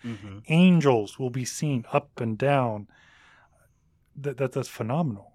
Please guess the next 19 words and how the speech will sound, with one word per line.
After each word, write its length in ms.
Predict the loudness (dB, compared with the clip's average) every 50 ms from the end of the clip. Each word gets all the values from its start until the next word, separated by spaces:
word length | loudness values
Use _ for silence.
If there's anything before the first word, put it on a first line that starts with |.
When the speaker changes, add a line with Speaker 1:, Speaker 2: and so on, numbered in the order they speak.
| _ -4
Speaker 1:
Yeah. 140 | -2 -2
Speaker 2:
I 40 | -2
mean, 120 | -4 -4 -6
we, 100 | -8 -6
we 180 | -4 0 2 4
all 220 | 4 4 4 4
have 160 | 2 0 -2
our 120 | -2 -4 -4
pictures 400 | -4 -8 -10 -8 -8 -8 -10 -10
of 80 | -12 -10
heaven 360 | -6 -6 -4 -4 -6 -8 -8
and, 180 | -10 -10 -12 -14 _ -20 -20 -20 -20 _ _
and 140 | -10 -8 -4
angels, 600 | -4 -2 -2 -2 -4 -6 -8 -10 -14 -18 _ _ _ _ _ _ _ _ _ _ _ _ _ _ _ _ _ _ _ _ -6
but 140 | -6 -4
to 100 | -4 -4
actually 380 | -4 -4 -4 -4 -4 -6 -6 -6
have 640 | -6 -8 -6 -4 -4 -2 -2 -4 -4 -6 -10 _ _ _ _ _
that 240 | -12 -12 -12 -12